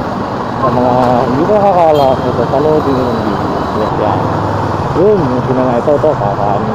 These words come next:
din to. Kasi, papasok niya, mag-iutol sa may tandang to. Papuntang Fairview. Yan. Dito ka ngayon papasok. Yan. Okay? Maliwa siya. Yan. Yan. Yan. Yung gold lang. Yung gold.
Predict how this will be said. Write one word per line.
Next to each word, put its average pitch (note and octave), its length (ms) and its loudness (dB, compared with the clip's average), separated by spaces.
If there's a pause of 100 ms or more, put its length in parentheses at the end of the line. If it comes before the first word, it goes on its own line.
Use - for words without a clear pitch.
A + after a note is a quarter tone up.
din A#2+ 160 -2
to. D#3 140 2 (420)
Kasi, C3 260 -2 (960)
papasok B2+ 480 0
niya, B2+ 160 0
mag-iutol A#2+ 560 0
sa A#2+ 80 -2
may A2+ 160 -4
tandang G#2+ 320 -2
to. G#2+ 80 -2 (320)
Papuntang B2 480 -4
Fairview. A#2+ 400 -2
Yan. G2 440 -6 (200)
Dito A#2 240 -2
ka C3 80 0
ngayon A#2 320 0
papasok. G#2+ 460 -2 (100)
Yan. A#2+ 280 0 (280)
Okay? A2 180 -2 (380)
Maliwa A2+ 400 0
siya. D3 240 2
Yan. - 500 -2 (2000)
Yan. G#2+ 240 0
Yan. D3+ 220 2
Yung F#3 240 2
gold E3 240 4
lang. E3+ 260 4 (140)
Yung B2+ 240 2
gold. D3+ 300 4